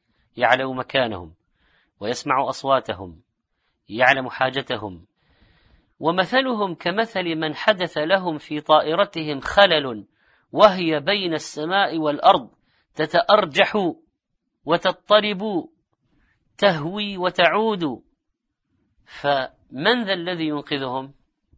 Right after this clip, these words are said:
وكذلك من زلزل الله بهم الأرض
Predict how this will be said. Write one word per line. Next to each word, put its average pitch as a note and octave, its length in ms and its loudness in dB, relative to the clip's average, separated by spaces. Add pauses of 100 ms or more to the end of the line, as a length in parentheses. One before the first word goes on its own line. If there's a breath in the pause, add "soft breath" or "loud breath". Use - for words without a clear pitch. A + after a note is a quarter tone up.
(380)
وكذلك F#3 1000 0 (600)
من F3+ 280 -2
زلزل F#3+ 480 0
الله F3+ 520 0
بهم F3 420 -4
الأرض D3 760 4